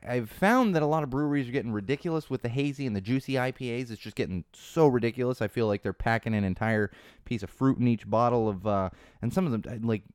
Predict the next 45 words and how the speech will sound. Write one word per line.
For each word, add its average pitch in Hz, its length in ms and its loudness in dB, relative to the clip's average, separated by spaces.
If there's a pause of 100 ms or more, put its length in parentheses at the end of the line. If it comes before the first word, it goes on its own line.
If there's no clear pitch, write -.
(140)
they 110 140 -6
don't 117 140 0
even 104 120 -2
actually 104 240 -6
have 123 180 -6
fruit. 82 180 -10
It's - 80 -20
just - 180 -12
the, 82 180 -10
the 90 80 -12
s-, - 220 -20 (100)
type 123 200 -8
of 85 60 -14
hops, 117 300 -12
and 101 80 -4
they're 87 80 -6
real 110 160 -4
juicy. 113 400 -6 (360)
Uh, 120 260 -2
and 139 120 0
this 240 140 2
one, 185 160 0
when 151 120 0
I 135 40 0
first 208 220 -4
picked 151 180 -2
it 131 80 4
up, 120 200 2 (720)
it 127 40 -2
actually 143 240 0
says 120 220 0
right 117 180 4
on 113 80 4
the 98 60 2
bottle, 98 240 4
"With 90 120 -4
real 185 280 0
tropical 143 520 -2
pineapple." 107 840 -6 (360)
It's 110 120 -6
brewed 170 320 2
with 143 300 0
pineapples 101 600 -4
from 131 300 -4
Hawaii, 98 580 -2